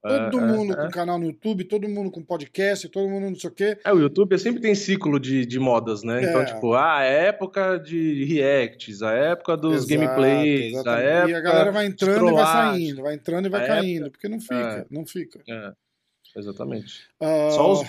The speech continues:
Speaker 1: muito grandes que acabam durando, mas é difícil.
Speaker 2: Exato.
Speaker 1: Porque junta a moda ainda à plataforma, né?
Speaker 2: Exato.
Speaker 1: Que às vezes
Speaker 2: Eu
Speaker 1: começa a prejudicar o tipo de conteúdo que você faz, então
Speaker 2: Exatamente, exatamente. Ó, eu vou começar de novo e vou ler o card todo, só pra galera não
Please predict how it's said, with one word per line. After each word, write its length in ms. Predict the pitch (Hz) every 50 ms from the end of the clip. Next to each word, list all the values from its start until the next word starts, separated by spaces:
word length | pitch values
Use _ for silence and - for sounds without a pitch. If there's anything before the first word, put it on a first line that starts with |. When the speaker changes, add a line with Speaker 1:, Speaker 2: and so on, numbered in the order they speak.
| 175
Speaker 1:
muito 240 | 185 226 262 - _ _
grandes 300 | 170 160 160 165 156 -
que 100 | - 151
acabam 320 | 131 - 139 135 147 147
durando, 400 | 143 151 147 135 131 127 120 113
mas 280 | 110 110 110 113 113 123
é 100 | 123 123
difícil. 440 | 120 - - 135 139 139 - - _ -
Speaker 2:
Exato. 220 | 127 120 110 110
Speaker 1:
Porque 240 | 110 147 135 156 151
junta 320 | 135 151 180 202 202 208 185 170 143 147
a 60 | 156
moda 720 | 156 147 147 151 170 190 196 196 214 214 185 143 151 156 156
ainda 320 | 156 160 165 170 180 170
à 60 | 170
plataforma, 640 | 170 170 170 170 185 175 - - 147 127 123 120 110
né? 140 | 107 117 123 - _ _ _
Speaker 2:
Exato. 360 | - 147 127 120 131 127 123
Speaker 1:
Que 60 | 120 113
às 120 | 110 110
vezes 160 | 120 117 - - -
Speaker 2:
Eu 60 | 131
Speaker 1:
começa 300 | 135 131 131 135 135 143
a 40 | 127
prejudicar 920 | 131 - - - 151 147 139 135 131 123 135 131 135 143 135 135 147 151 160
o 180 | 165 160 156 156
tipo 220 | 156 - 151 151
de 60 | 147
conteúdo 220 | 143 170 165 165 147
que 40 | 143
você 120 | 180 170
faz, 480 | 175 - 143 131 113 104 98 98 101 104
então 360 | 104 101 - 117 120 135 131 - -
Speaker 2:
Exatamente, 880 | 131 127 120 113 117 113 113 117 120 156 143 123 107 107 120 - - _ _
exatamente. 760 | 104 98 95 - 101 104 - 120 - 117 98 87 - _ _ _ _ _ _ - _ _ _ -
Ó, 80 | 127
eu 60 | 117 117
vou 80 | 139
começar 300 | - 165 175 165 139 196
de 120 | 185 190 202
novo 360 | 170 156 156 151 139 131 135
e 40 | 127
vou 140 | 127 135
ler 100 | 135 135 135
o 60 | 127
card 280 | - - 135 127 117 110
todo, 300 | _ - 139 135 135 - _ _ _ _
só 140 | - - 123
pra 120 | 123 147
galera 340 | 127 127 123 120 117 117 113
não 360 | 110 117 113 110 107 104 110